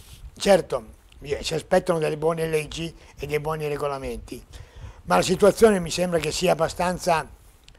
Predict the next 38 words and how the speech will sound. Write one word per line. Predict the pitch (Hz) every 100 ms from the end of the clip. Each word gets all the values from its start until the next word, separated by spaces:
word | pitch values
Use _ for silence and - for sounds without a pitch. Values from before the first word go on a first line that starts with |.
| -
complessa, | - 151 131 185 - - 104 - - - - - - - - -
no? | 131 147 117
Dal | 139 135
punto | 185 185 156
di | 143
vista | 156 151 - 139
sia | - 196 180
per | 147 143
quanto | 160 160 143
riguarda | 139 151 147 143 135 131 - - -
il | 147 151
miur, | 151 165 185 175 135
quindi | 139 139
la, | 135 - - - - -
la | 135
scuola, | - 165 175 160 139 127 - - -
eccetera, | 135 - 165 180 180 180 - - -
sia | - 170 185
per | 185 160
quanto | 160 156
riguarda | 151 143 139 139
il |
discorso | 131 120 139 127
dello | 131 127
sport. | - 120 110 - - - - - - - - - - -
Tanto | 151 156 175
è |
vero | 175
che | 160 151
anche | 147 147
oggi, | 160 160 143 123 - -
oggi | 147 160 139
c'è | - 135
il | 131
Consiglio | 143 135 147 139 135 - -
Nazionale | - 131 147 180
del | 185
coni, | 165 196